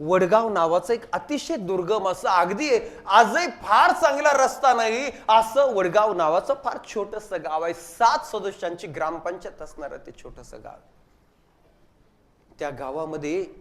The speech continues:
जिल्हा परिषदेची सातवी पर्यंतची शाळा होती बघा. फार जुनी शाळा, किंबहुना ती शाळा जर पाठीमागं आम्ही पाहिली तर असं वाटलं की ते इंग्रजांच्या काळात होतं का काय कुणास ठाऊक.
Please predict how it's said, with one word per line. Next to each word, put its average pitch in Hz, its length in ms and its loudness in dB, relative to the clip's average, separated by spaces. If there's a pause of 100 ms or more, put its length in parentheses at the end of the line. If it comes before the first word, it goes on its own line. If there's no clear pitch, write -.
(180)
जिल्हा 156 360 -6
परिषदेची 143 720 -12
सातवी 143 520 -14
पर्यंतची 143 600 -16
शाळा 135 380 -16
होती 135 260 -20
बघा. 117 200 -20 (920)
फार 320 180 6
जुनी 269 320 2
शाळा, 277 280 4
किंबहुना 311 500 8
ती 330 180 4
शाळा 254 360 8
जर 330 200 10
पाठीमागं 277 460 6
आम्ही 294 180 6
पाहिली 247 560 6
तर - 340 4
असं 311 220 4
वाटलं 294 300 4
की 339 80 0
ते 359 120 -4
इंग्रजांच्या 339 560 4
काळात 320 320 2
होतं 269 260 -4
का 269 100 -4
काय 208 180 0
कुणास 165 340 -8
ठाऊक. - 180 -20